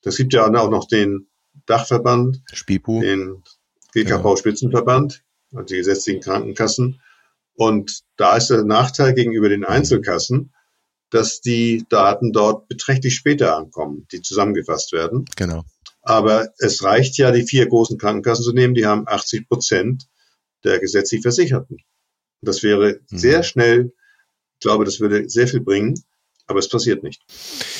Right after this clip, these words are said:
Speaker 2: Damit hat uns Gerd Antes, lieber Martin Scherer, bereits ein Stichwort für eine mögliche kommende Episode, wann immer wir das machen werden, geliefert. Unter anderem das Stichwort Versorgungsforschung mit Routinedaten, da könnten wir uns ja auch mal mit beschäftigen.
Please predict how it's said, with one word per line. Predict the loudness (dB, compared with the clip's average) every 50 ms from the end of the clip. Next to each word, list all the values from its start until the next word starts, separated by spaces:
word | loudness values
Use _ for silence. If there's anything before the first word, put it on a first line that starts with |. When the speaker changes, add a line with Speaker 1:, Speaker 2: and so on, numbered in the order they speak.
| -12 -12 -14 -14 -16 -18 -20 -20 _ _ _ _
Speaker 2:
Damit | -2 0 2 4 2 2 0 0
hat | -2 -2 -2 -2 -4
uns | -4 -4 -4 -4 -8 -10 -8 -2
Gerd | 0 0 0 0 0
Antes, | -2 -2 0 0 2 0 0 0 -2 -6 -6 -8 -10 -10 -8
lieber | -4 0 0 0 2
Martin | 2 0 0 0 0 -2 -4 -4
Scherer, | -2 0 0 0 0 0 -2
bereits | -4 -4 -2 -2 -2 -2 -2 -4 -10
ein | -10
Stichwort | -8 -4 -4 -4 -4 -2 -4 -4 -4 -4
für | -4 -4 -2 -2
eine | -2 0 0 0 0 0
mögliche | 0 0 2 2 2 2 2 0 -2 -2 -2 -4 -6
kommende | -4 -2 -2 -2 -2 0 0 0 0
Episode, | 0 -2 -4 -6 -6 -4 -2 0 0 0 0 2 0 0 0 0 0 -2
wann | -2 -2 -2
immer | 0 -2 -2 0 0
wir | 0
das | 0 -2 -2 -4
machen | -6 -4 -4 -2 0
werden, | 0 0 0 -2 -4
geliefert. | -6 -4 -4 -6 -6 -4 -4 -4 -4 -6 _ -16 -16 -16 -18
Unter | -16 -10 -10 -6 -4 -2 -2
anderem | 0 0 0 -2 -2 -2 -4 -6
das | -6 -8 -6
Stichwort | -6 -6 -8 -6 -6 -6 -6 -4
Versorgungsforschung | -6 -4 -2 0 -2 -2 -2 -6 -14 -8 -4 -4 -4 -4 -4 -6
mit | -6 -8 -8 -10
Routinedaten, | -14 -16 -8 -6 -4 -4 -4 -2 0 2 2 2 2 0 -2 -4
da | -6 -6
könnten | -6 -6 -8 -8 -8 -10 -10
wir | -4 -4
uns | -4 -4 -2 -2
ja | 0 0
auch | 0
mal | 0 -2 -4
mit | -6 -8 -10
beschäftigen. | _ -10 -4 -2 -2 -4 -4 -2 -2 -2 -2 -2 -4